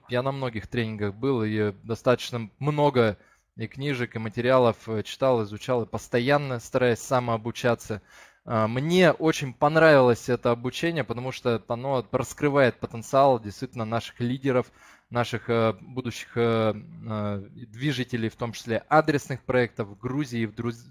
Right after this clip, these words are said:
других странах. Ну и, собственно, мы уже можем сказать, что первые шаги сейчас, э, по адресным проектам,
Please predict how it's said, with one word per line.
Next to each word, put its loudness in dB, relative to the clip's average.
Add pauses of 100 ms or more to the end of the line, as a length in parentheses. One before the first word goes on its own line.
других -4
странах. -2 (460)
Ну 2
и, 4
собственно, 4
мы -2 (220)
уже 6 (320)
можем -2
сказать, 2
что -2
первые 4
шаги -2
сейчас, -2
э, 2
по 0
адресным 2
проектам, -2